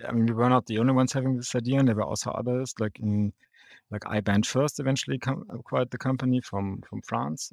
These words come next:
or France and Belgium. There's, but there's also other competition, yeah, like Ebury, for example. Yeah, and <clears throat> because, I mean, I think we had, like, a great product and really good traction in Germany, but we were also perhaps, like, I mean, I think I can be honest on this, perhaps, like, one, two years too late, yeah,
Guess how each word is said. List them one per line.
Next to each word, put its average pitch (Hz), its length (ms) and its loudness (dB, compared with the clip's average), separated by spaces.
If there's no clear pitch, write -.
or 95 100 -2
France 107 360 0
and 101 100 -4
Belgium. 131 600 -2
There's, 98 280 0
but - 180 -2
there's 101 220 4
also 104 220 2
other 98 180 -2
competition, - 560 -4
yeah, 92 160 0
like 90 260 -4
Ebury, 95 360 -6
for - 180 -10
example. 87 440 0
Yeah, 196 80 12
and 160 160 10
<clears throat> - 0 -
because, 120 220 -2
I 120 40 0
mean, 131 200 4
I 127 80 4
think 131 180 2
we 131 80 10
had, 131 100 10
like, 131 160 4
a 127 60 -4
great 120 260 0
product 139 360 2
and 117 140 2
really 117 140 0
good - 160 -2
traction 135 380 2
in 117 80 6
Germany, 151 460 0
but 107 200 -2
we 110 100 4
were 113 120 6
also 113 800 6
perhaps, 107 340 -2
like, 107 180 0
I - 80 -4
mean, 98 140 2
I 92 160 -2
think 98 160 -2
I 95 40 -4
can 101 180 -2
be 90 60 -2
honest 101 280 -2
on 104 100 -2
this, 101 160 -6
perhaps, - 280 -10
like, 98 120 -4
one, 104 160 -2
two - 160 -6
years 107 240 -2
too - 140 -10
late, 120 340 -4
yeah, 107 180 -2